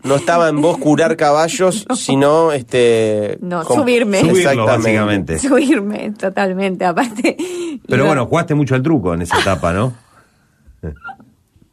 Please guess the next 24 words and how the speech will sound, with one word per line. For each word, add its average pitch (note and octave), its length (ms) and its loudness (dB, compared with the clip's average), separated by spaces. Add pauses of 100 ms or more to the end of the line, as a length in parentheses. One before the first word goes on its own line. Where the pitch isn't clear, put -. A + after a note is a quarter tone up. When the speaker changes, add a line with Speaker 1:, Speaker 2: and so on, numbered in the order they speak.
(1000)
Speaker 2:
Ay, E4+ 240 2
por E4 380 -6
favor. B3+ 680 -6 (800)
Speaker 1:
Bueno, C3 300 -2
pero G#2 140 -4
Speaker 3:
Vamos G3+ 220 4
a - 20 2
Speaker 1:
bueno. - 140 2
Speaker 3:
repasar C3 380 -2
otra A#2+ 220 0
voz B2+ 300 0
de, A2 260 2
de, A#2+ 140 0
a D3+ 40 2
ver, F3+ 140 2
de F#3+ 60 4
esa G3 160 0
etapa E3 240 -2
universitaria, B2 720 0
terciaria A#2 560 0
de G#2 80 2
Alfonsina. F#2+ 560 -2
Speaker 1:
A F#2 60 2
ver. E3 200 0